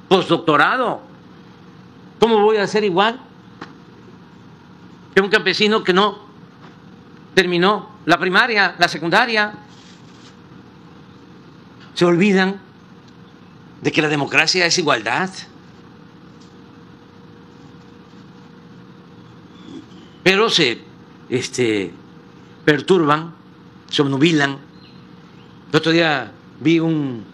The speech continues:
mensaje en las redes que decía: "Pidan al que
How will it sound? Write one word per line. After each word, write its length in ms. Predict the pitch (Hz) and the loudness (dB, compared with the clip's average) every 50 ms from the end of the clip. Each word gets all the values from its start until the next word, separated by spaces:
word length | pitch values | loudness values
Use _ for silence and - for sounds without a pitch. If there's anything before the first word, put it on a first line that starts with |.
| - - - | -18 -12 -10
mensaje 420 | 135 135 120 156 160 151 139 135 - - - - - - - - - - - - - - - - - - - - - - - - - - - - | -8 -6 -4 -4 -4 -4 -6 -14 -18 -20 -20 -20 -20 -20 -20 -20 -20 -20 -20 -20 -20 -20 -20 -20 -20 -20 -20 -20 -20 -20 -20 -20 -20 -20 -14 -6
en 320 | - 135 139 127 120 113 107 98 92 - - - - - - - - - | -2 -2 -2 -2 -2 -6 -12 -16 -18 -20 -20 -20 -20 -20 -20 -20 -20 -14
las 160 | - 113 127 123 | -8 -8 -4 -2
redes 340 | 156 180 170 151 - - - - - - - - - - - - | 0 0 0 -2 -6 -10 -16 -20 -20 -20 -20 -20 -20 -20 -12 -6
que 80 | - 151 | -2 -2
decía: 380 | 151 147 - 196 190 175 - - - - - - - - - - - - - - - - - - - - - | 0 0 2 2 0 0 -2 -6 -18 -20 -20 -20 -20 -20 -20 -20 -20 -20 -20 -20 -20 -20 -20 -20 -20 -12 -6
"Pidan 400 | - 196 208 196 196 196 185 165 - - - - - - - - - - - - - - - - - - - - - - - - - - | -2 -2 0 0 0 -2 -4 -10 -14 -20 -20 -20 -20 -20 -20 -20 -20 -20 -20 -20 -20 -20 -20 -20 -20 -20 -20 -20 -20 -20 -20 -20 -10 -4
al 200 | - 131 131 - | -4 -4 -4 -2
que 540 | - 143 135 127 123 120 117 113 104 95 | -4 -2 -2 -2 -2 -4 -4 -4 -6 -8